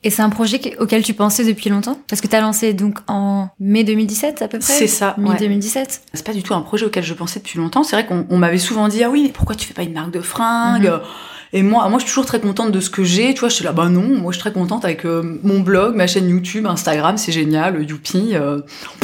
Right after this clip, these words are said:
Speaker 2: j'ai pas envie de faire de marque de fringues. » Et en fait, c'est Delphine, un jour, qui m'a écrit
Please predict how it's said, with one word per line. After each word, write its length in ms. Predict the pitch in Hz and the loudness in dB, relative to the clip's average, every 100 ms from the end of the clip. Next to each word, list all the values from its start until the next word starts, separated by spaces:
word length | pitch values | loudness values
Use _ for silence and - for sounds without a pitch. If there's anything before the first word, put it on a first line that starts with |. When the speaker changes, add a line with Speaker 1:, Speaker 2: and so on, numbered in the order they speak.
| - | -6
Speaker 2:
j'ai 120 | 170 | -4
pas 120 | 175 202 | 0 0
envie 120 | 214 | 0
de 60 | |
faire 160 | 214 185 | 0 2
de 80 | 175 | 2
marque 180 | 170 165 | 0 -2
de 100 | 156 | -4
fringues. » 360 | - 156 190 - - - - - - - | -2 -2 -2 -10 -18 -16 -18 -20 -20 -6
Et 100 | - | 0
en 80 | 170 | 0
fait, 220 | 160 247 | 2 -2
c'est 340 | - - 190 190 | -2 0 2 4
Delphine, 580 | 180 196 190 190 226 226 | 4 2 0 2 2 2
un 120 | 165 | -2
jour, 320 | 151 180 - | -2 -6 -6
qui 500 | - - 170 160 165 | -8 -6 -6 -6 -4
m'a 120 | 160 165 | 0 0
écrit 460 | 156 - 185 - | 0 -2 -4 -6